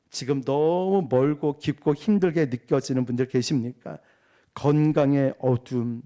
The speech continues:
밤, 경제적인 밤, 자녀 문제의 어둠의 밤, 그때 여러분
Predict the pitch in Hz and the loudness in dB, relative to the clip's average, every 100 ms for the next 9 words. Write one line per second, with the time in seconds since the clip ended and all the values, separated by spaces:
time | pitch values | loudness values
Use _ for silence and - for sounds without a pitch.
0 | - - 113 110 113 _ _ _ - 156 | -4 -4 -6 -10 -14 _ _ _ 0 2
1 | 170 175 160 143 139 139 123 113 - 120 | 2 2 2 0 2 2 2 -2 -6 -4
2 | 113 - - - _ - 175 190 147 170 | -4 -8 -20 -20 _ 0 2 2 2 2
3 | 208 214 202 170 170 131 147 139 139 139 | 4 4 2 2 2 0 0 0 2 0
4 | 131 123 131 143 - _ _ _ - - | 0 -2 -8 -10 -16 _ _ _ -20 -4
5 | 135 120 123 139 127 | -2 0 -2 -2 -8